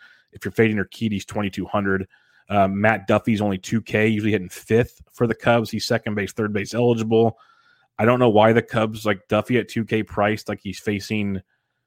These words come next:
Jack Morris for the Twins, not Griffin Jacks. That's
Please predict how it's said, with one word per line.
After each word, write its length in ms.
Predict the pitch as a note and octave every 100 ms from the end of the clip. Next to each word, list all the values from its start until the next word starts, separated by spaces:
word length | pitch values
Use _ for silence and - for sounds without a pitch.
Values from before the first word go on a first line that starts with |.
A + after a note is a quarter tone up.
| _ _ _ _ _ - -
Jack 280 | - G2 -
Morris 380 | F#2+ G#2+ C3 - A#2+
for 120 | C#3+
the 100 | B2+
Twins, 440 | - C#3 C#3+ C3
not 240 | G#2 G#2 - G2+ G2
Griffin 340 | A2 - G#2
Jacks. 560 | F#2 G2+ G#2+ C3 - -
That's 360 | G#2 G#2 -